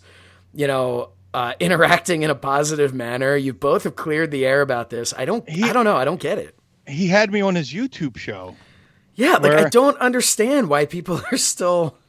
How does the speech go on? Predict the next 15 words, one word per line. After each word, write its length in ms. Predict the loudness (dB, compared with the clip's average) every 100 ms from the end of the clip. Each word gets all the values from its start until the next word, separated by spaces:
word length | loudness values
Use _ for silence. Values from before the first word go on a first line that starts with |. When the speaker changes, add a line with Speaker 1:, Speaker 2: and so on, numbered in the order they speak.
| _ _ _
Speaker 2:
He, 220 | -12 -8
like, 260 | -2 -2 -2
he 140 | 0
had 180 | 2 2
a 40 |
YouTube 440 | 0 -4 -6 -10 -8
show 280 | -2 0 -2
for, 640 | -4 -2 2 2 2 2
uh, 560 | 2 4 4 2 0 -6 _ _ _ _ _ _ _ _ -6
uh, 180 | 0 2
W 260 | 2 4 2
W 260 | 2 2
E, 320 | 2 0 -2 -6 -16
and, 500 | -4 0 2 2 0 2
like, 280 | 0 -2